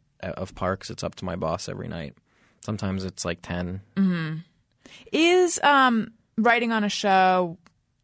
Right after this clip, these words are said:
Speaker 2: is it a bunch of people sitting around laughing all the time like I want it to be?
Speaker 1: It kinda is, actually. Uh, I guess it depends on the room. It's,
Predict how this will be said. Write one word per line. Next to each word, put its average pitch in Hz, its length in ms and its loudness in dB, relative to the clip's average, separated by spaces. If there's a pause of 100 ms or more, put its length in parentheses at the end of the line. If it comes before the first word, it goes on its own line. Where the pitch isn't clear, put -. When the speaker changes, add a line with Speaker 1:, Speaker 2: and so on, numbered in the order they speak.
(380)
Speaker 2:
is 196 160 2
it 196 80 6
a 185 40 4
bunch 190 180 0
of - 40 -18
people 190 200 -2
sitting 175 280 -2
around 165 300 -2
laughing 156 300 -4
all 165 100 -4
the 180 60 -8
time 175 320 -6
like 160 180 -6
I 151 80 -6
want 156 240 -6
it - 120 -10
to 190 100 -8
be? 185 260 -6 (260)
Speaker 1:
It - 140 2
kinda 226 400 6
is, 110 300 2
actually. 76 600 -6 (520)
Uh, 101 500 2 (480)
I 117 140 2
guess 120 340 0
it 101 60 -4
depends 101 360 -2
on 95 120 -4
the 87 100 -4
room. 90 400 -4 (560)
It's, - 540 0